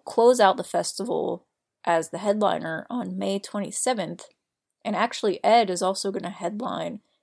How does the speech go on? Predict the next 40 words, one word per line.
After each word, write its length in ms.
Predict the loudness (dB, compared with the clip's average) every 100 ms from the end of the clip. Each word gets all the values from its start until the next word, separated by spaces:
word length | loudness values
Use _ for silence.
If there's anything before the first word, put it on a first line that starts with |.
| _ _ _
He'll 220 | -4 2 2
be 120 | 2
the 100 | 0
headliner 540 | -2 -2 -2 -4 -8 -6
on 320 | -8 -6 -8
May 280 | -6 -6 -8
twenty-sixth. 960 | -10 -12 -10 -6 -4 -6 -8 -12 -14 -20 _ _ _ _ _ _
So 200 | -4 0
if 180 | 0 2
you're 120 | 2
an 80 | 4
international 580 | 0 2 2 0 -2 -4
fan, 540 | -2 -2 -2 -2 -4 -4
or 220 | -2 -2
if 120 | -2
you 360 | -4 -2 -2 -4
wanna 180 | -4 -4
take 180 | -4 -8
a 40 |
trip 240 | -8 -12 -6
to 80 |
Wales, 420 | -2 0 0 -2 -8 -14 _ _ _
the 100 | -10
tickets 380 | -4 0 2 0
are 220 | -2 -4 _
going 240 | 2 4 4
to 60 |
go 140 | 2 2
on 180 | 2 -4
sale 320 | -2 0 0
on 140 | -4 -8 -6
February 480 | -4 -2 -2 -4 -6
twelfth. 600 | -8 -6 -6 -6 -18 -20 _ _ _ _ _ _ _ _ -8
So 200 | -2 4
that 180 | 4
should 140 | 4 -2
be 100 | 0
really 240 | 0 0
exciting. 680 | -2 -6 -6 -6 -8 -12 -14 _
I, 160 | -6 -6